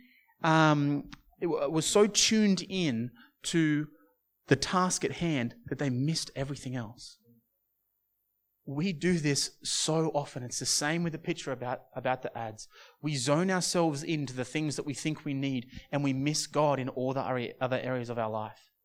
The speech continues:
We zone ourselves into our work and, and, and how we should move our workplace forward, that we miss God in so many other areas of our life. I was having a conversation with Josh just this morning about how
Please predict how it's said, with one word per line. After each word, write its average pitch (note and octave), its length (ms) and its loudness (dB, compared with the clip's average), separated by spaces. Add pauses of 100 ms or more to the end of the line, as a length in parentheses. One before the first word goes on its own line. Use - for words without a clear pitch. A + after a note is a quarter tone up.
(800)
We D3+ 140 -2
zone E3 420 4
ourselves E3+ 540 2
into D3+ 360 -2
our C3+ 120 2
work C3+ 480 2 (320)
and, C#3 300 -2 (300)
and, C#3 360 0
and C3+ 200 0
how E3 300 6
we D#3 160 2
should C3+ 340 0 (200)
move D3+ 320 4
our D3 140 4
workplace C#3 560 -2
forward, B2+ 260 -4
that B2+ 60 -6
we C3 100 -4
miss C#3+ 240 -4
God D3+ 300 2
in B2 100 -4
so E3+ 340 -4 (120)
many C3+ 240 -2
other B2 200 -2
areas B2 400 -4
of A2 80 -8
our G#2 120 -8
life. A2 220 -6 (1700)
I C#3+ 40 -2
was C3+ 100 -4
having D#3 160 -2
a - 40 -16
conversation D#3 420 -2
with C3+ 100 -6
Josh C#3+ 300 -2
just - 200 -6
this - 160 -6
morning D3+ 280 0
about B2+ 340 2 (340)
how C3+ 400 0